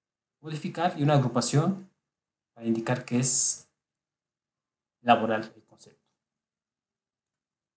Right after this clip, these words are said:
Bueno, pues con esta información tenemos todo listo para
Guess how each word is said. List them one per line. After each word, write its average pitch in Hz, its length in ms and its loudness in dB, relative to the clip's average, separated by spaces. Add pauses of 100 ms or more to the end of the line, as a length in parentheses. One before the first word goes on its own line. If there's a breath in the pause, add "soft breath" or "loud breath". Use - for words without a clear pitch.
Bueno, - 160 -20
pues - 140 -20
con 131 120 -2
esta 135 140 2
información 139 640 2 (320)
tenemos 131 300 0
todo 131 180 0
listo 139 340 0
para 147 460 0